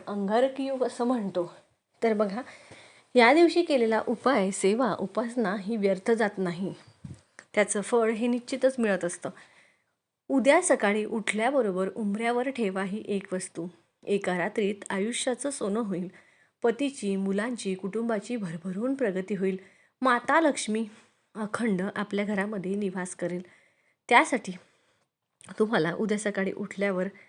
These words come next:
सगळ्यात आधी घराची साफसफाई झाल्यानंतर,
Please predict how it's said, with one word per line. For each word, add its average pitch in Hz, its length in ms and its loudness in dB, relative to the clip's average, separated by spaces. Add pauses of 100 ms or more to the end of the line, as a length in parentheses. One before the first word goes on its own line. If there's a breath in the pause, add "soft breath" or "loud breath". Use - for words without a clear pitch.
(420 loud breath)
सगळ्यात 254 360 2
आधी 226 200 -2 (440 loud breath)
घराची 208 320 -4
साफसफाई 202 480 -4
झाल्यानंतर, 226 420 -2